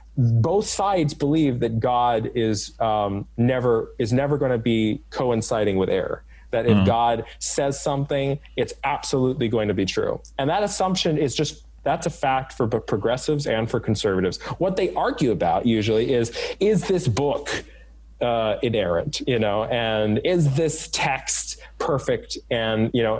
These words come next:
Speaker 1: liberals are like, "No, this text isn't a perfect representation." Conservatives are, "It is." But they both agree that it's coming from God and God himself is.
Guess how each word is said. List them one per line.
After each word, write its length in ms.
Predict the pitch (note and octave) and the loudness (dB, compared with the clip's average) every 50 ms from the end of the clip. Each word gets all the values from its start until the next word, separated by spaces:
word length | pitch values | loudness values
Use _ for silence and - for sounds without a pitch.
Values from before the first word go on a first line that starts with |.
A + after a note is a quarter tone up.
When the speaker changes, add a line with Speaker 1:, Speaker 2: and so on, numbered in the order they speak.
| - B2 | 0 0
Speaker 1:
liberals 460 | A2+ C3+ C3 B2 C3 B2 A2+ G#2+ A#2+ | 0 0 0 2 2 2 2 2 2
are 80 | A2 G#2 | 2 2
like, 200 | G#2 G2 F#2+ - | 0 0 0 2
"No, 440 | A2+ B2 A#2+ A2+ G#2+ G#2 F#2+ - - - | 2 2 2 2 2 0 -2 -4 -6 -6
this 180 | - A#2+ - - | -4 -4 -4 -4
text 480 | - - C3+ A#2 - - - - - - | -4 -4 -4 -4 -6 -8 -12 -14 -10 -4
isn't 380 | - B2 A2 G2+ G2 F2+ - - | -2 -2 0 0 -2 -2 -4 -4
a 60 | - G2 | -6 -4
perfect 380 | - - A2+ - G#2 G2 - - | -2 -2 -2 -2 -2 -2 0 0
representation." 960 | G2+ F#2+ - G2+ G2 - F#2 G2 - - G2+ F#2+ - - A2 G2+ F#2+ G2 - - - - | 0 0 0 -2 -2 -2 -2 -2 0 0 0 0 0 0 -2 0 -2 -2 -6 -8 -10 -4
Conservatives 540 | - C#3 B2+ - - C3+ B2 A#2+ A2+ G2+ F#2 | -2 -2 0 0 0 0 2 2 2 0 0
are, 120 | G2 F2 - | 0 -2 0
"It 180 | B2+ A#2 A#2 C3 | -2 -2 0 0
is." 400 | C3+ B2+ A#2 G#2 G2+ G2 F#2+ - - - - - | 0 2 2 2 2 0 0 -4 -8 -12 -8 -4
But 100 | E3+ E3 | -2 -2
they 100 | E3+ D#3+ | 0 0
both 260 | C#3+ F#3+ G3+ F#3+ F#3+ | 2 2 2 2 2
agree 460 | F3+ D3+ D#3 E3 D#3 D3 C#3 D3 - - - | 0 0 2 2 2 0 0 -4 -6 -6 -4
that 200 | D#3 C3 C3 - - - | -4 -4 -4 -4 -4 -4
it's 180 | C#3 B2+ - - | -2 -2 -2 -4
coming 300 | - E3 D3 C#3+ C3+ B2 | -2 0 0 0 0 0
from 260 | - C#3 B2+ B2 A#2 | 0 0 0 2 2
God 300 | C3 B2+ B2+ B2 A#2+ A2+ | 2 2 2 2 0 0
and 180 | G2+ G2+ F#2+ | 2 2 2
God 240 | F#2 C3 B2 B2 A#2 A#2+ | 2 2 0 0 0 0
himself 480 | A#2+ A2 G#2+ - - B2+ G#2+ F#2+ - | 0 0 0 0 0 0 0 -2 -2
is. 300 | - D2+ C#2+ - - - | -4 -4 -4 -6 -10 -14